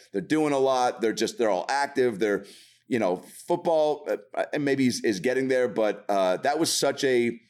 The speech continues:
everyone was just foaming at the mouth to keep that story moving. And it bummed me out 'cause I knew as a fan, I was like, "The longer this goes on,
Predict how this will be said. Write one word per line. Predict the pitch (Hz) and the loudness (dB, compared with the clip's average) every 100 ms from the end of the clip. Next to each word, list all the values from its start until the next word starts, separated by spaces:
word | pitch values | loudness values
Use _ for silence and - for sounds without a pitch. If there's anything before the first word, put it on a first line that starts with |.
| _ _ _ - 120 - | _ _ _ -10 -8 -4
everyone | 143 170 151 | 0 0 2
was | 131 | 0
just | 127 - | 0 -4
foaming | - 135 123 | -4 0 0
at | 117 | 0
the | 107 | 0
mouth | 104 98 - | 0 0 -2
to | - | -6
keep | - 110 98 | -4 -4 -2
that | 98 87 | 0 0
story | - 92 85 | -2 -2 -2
moving. | 90 85 80 - _ - | -2 -4 -6 -10 _ -4
And | 110 | -4
it | 95 | -2
bummed | 147 147 | -2 0
me | 135 139 | 0 2
out | 143 123 - | 2 0 -2
'cause | 110 - 131 | -6 -4 -4
I | 160 180 | -2 0
knew | 117 92 90 98 | 0 0 0 -2
as | 104 | -6
a | 98 | -6
fan, | - 156 143 | -4 -2 0
I | 107 | 0
was | 101 | 0
like, | 98 - - _ | -2 -4 -18 _
"The | 139 | -4
longer | 123 147 196 214 | 0 0 0 0
this | 180 165 - | 2 0 0
goes | 151 131 117 | 2 2 2
on, | 113 110 107 | 2 0 -2